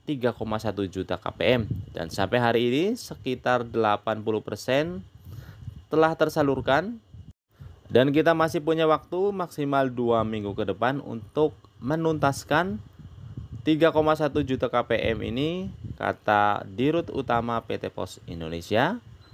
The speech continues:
pada hari Sabtu kemarin. Dan kemudian dari data tersebut selanjutnya Kemensos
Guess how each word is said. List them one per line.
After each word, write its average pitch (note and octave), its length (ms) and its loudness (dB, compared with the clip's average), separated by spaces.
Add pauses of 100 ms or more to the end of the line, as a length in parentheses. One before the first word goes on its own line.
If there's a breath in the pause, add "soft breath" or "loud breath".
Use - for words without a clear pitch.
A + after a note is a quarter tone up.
(160)
pada F#2 240 2
hari E2+ 240 -4
Sabtu D#2+ 480 -8
kemarin. D#2+ 400 0 (560)
Dan A2 400 0
kemudian D#3 400 6
dari F3 400 2
data D3+ 400 2
tersebut D3 480 -4
selanjutnya B2+ 960 -2
Kemensos D#3+ 560 0